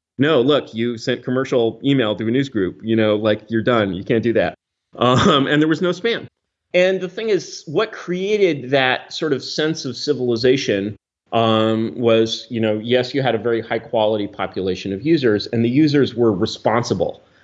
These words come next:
basically, because they couldn't create infinite identities. And as soon as people basically be able to, you know, became able to create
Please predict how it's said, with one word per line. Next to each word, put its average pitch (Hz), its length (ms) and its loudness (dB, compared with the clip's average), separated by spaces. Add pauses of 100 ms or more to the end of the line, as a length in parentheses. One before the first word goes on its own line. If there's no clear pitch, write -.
(120)
basically, 120 480 2
because 110 520 -2
they 117 120 0
couldn't 135 380 0
create 113 520 -2 (400)
infinite 131 580 2
identities. 98 720 -6
And 131 140 2
as 127 140 0
soon 233 160 2
as 190 120 0
people 175 280 -2
basically 143 500 0
be 120 180 2
able 127 200 2
to, 113 100 -4 (180)
you 120 180 0
know, 107 140 2
became 120 480 -2
able 120 280 0
to 113 60 -10
create 113 540 -2